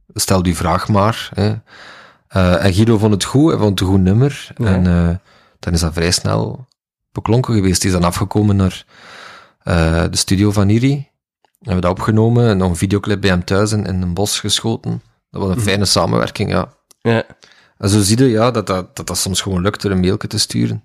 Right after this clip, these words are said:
Speaker 1: Ja.
Speaker 2: Mhm, mhm. Ja, ja, ja, dat is ook een goede videoclip. Ja, het, ja, ja, dat, dat is echt zo filmisch.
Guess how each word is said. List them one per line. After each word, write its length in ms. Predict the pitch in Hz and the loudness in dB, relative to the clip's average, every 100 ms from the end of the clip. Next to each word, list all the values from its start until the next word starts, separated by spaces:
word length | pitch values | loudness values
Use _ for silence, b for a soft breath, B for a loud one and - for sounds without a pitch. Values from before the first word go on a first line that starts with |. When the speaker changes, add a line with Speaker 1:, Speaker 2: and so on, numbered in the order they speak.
| _ _ | _ _
Speaker 1:
Ja. 200 | 110 - | -4 -2
Speaker 2:
Mhm, 240 | 120 107 - | -4 -4 -4
mhm. 280 | 117 104 113 _ _ _ _ _ _ _ _ _ _ _ _ _ _ _ _ | -4 -4 -6 _ _ _ _ _ _ _ _ _ _ _ _ _ _ _ _
Ja, 280 | 110 107 - - | -6 -6 -8 -6
ja, 100 | 113 | -4
ja, 40 | |
dat 80 | 110 | -4
is 80 | 98 | -6
ook 80 | 95 | -10
een 60 | 98 | -10
goede 120 | 95 | -10
videoclip. 420 | 98 98 _ - _ _ _ _ _ _ _ _ | -10 -14 _ -20 _ _ _ _ _ _ _ _
Ja, 300 | 113 101 110 | -10 -8 -8
het, 140 | 110 | -2
ja, 300 | 120 120 117 117 107 | 2 4 4 2 0
ja, 220 | 101 123 | 0 0
dat, 200 | 127 104 | 0 -2
dat 100 | 107 | 0
is 60 | 117 | 0
echt 100 | 123 | 0
zo 80 | 135 | -4
filmisch. 760 | - 131 143 113 - - | 0 0 2 0 -4 -14